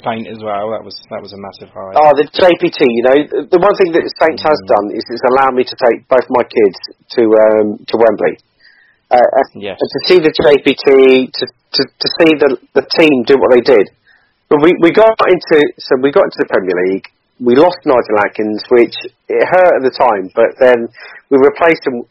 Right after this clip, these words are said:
Speaker 2: w-, with a manager who, to be honest, took us, uh, that little much more further forward.
Speaker 1: Of course,
Speaker 2: Uh,
Speaker 1: yeah.
Speaker 2: and then, and then we lose him to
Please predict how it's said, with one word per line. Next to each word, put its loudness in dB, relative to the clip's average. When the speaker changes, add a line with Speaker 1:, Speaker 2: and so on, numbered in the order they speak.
Speaker 2:
w-, -4
with 2
a 2
manager 0
who, 0
to -20
be 2
honest, 0
took -4
us, 0
uh, -8
that 0
little 2
much -2
more 4
further 2
forward. 2
Speaker 1:
Of -20
course, -2
Speaker 2:
Uh, -16
Speaker 1:
yeah. -2
Speaker 2:
and 0
then, 4
and 0
then 4
we 4
lose 2
him 0
to -16